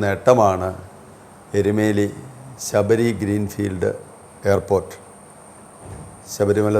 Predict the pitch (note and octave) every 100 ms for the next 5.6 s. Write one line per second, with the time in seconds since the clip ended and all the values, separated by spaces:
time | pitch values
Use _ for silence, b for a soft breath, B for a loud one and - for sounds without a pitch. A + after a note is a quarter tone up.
0 | G2 G#2 E2+ G#2 G#2 G2+ G2+ G2+ G2+ F#2
1 | F#2 F#2+ G2+ E2+ F2 - - - - -
2 | - - - - - - - G#2 G2+ G#2
3 | G#2 F#2+ G#2 G2+ G2 G2 G2+ G2+ G2 F#2+
4 | G#2 G2 F2+ F#2+ F#2+ G2 - - - -
5 | - - - - - F#2+